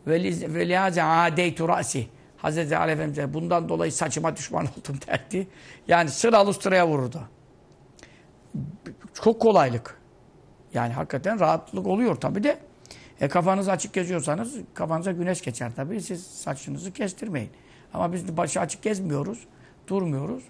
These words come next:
Onun için saçı uzatmak sünneti de var. O sünnetle de amel edebilirsiniz. Ona bir şey demem.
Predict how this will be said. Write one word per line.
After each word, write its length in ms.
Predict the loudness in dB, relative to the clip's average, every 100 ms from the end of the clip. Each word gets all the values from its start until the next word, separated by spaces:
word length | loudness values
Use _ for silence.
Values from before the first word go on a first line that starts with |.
| -20 -20 -20 -20 0
Onun 140 | 0
için 120 | 0 -2
saçı 320 | 0 0 2
uzatmak 400 | 2 2 2 0
sünneti 400 | 0 0 0 4
de 100 | 6
var. 160 | 6
O 100 | 4
sünnetle 480 | -2 0 -2 2 4
de 60 | 6
amel 240 | 4 4
edebilirsiniz. 680 | 2 0 0 -4 -4 -4 -2
Ona 200 | 0 0
bir 60 | -2
şey 140 | 0
demem. 220 | 2 2